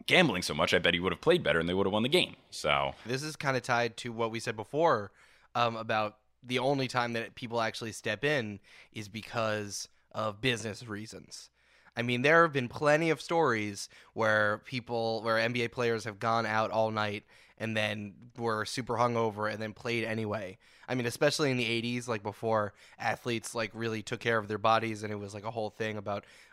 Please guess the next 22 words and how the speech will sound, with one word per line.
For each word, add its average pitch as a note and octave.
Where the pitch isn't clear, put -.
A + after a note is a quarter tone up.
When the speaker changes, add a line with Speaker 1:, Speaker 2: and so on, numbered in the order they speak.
Speaker 2:
um, G#2
their G#2+
health A#2
and, G#2+
like, G2+
their G2+
brand. G#2+
Plenty G#3+
of D3+
people B2+
have A2+
done A#2
this. -
But A#2
as A#2+
you're B2+
gonna A#2+
see, F3+
like, A#2
because B2+
it B2
happened A2+